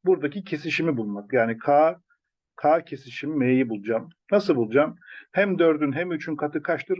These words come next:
On iki. Ben on ikinin katlarına bakacağım. On iki var ama on iki M'nin elemanı iken K'nın elemanı değil. O zaman orada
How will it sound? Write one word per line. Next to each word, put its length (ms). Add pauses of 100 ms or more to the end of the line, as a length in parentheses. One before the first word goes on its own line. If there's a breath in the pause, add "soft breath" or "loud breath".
On 160
iki. 320
Ben 120
on 160
ikinin 260
katlarına 520
bakacağım. 360 (160)
On 140
iki 200
var 120
ama 340 (460 loud breath)
on 120
iki 380
M'nin 380
elemanı 420
iken 360 (160)
K'nın 340
elemanı 440
değil. 300 (140)
O 100
zaman 200
orada 320